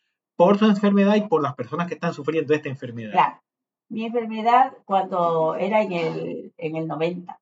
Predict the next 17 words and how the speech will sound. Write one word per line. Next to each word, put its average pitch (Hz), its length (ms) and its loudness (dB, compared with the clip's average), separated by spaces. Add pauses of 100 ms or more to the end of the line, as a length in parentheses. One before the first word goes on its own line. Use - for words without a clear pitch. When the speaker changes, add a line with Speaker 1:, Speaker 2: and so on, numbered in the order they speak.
(160)
Speaker 2:
año 160 260 -10
noventa, 165 580 -6 (480)
yo 165 100 -10
ingresé 175 300 -6
al 170 100 -4
hospital 160 460 -8
militar, 165 480 -6
como 165 160 -10
le 151 140 -10
digo, 165 360 -6
tres, 160 400 0 (260)
tres 165 560 0 (140)
meses 190 680 -6 (640)
me 160 320 -4
estudiaron 160 640 -2 (680)
de 151 220 -6
todo 151 520 -8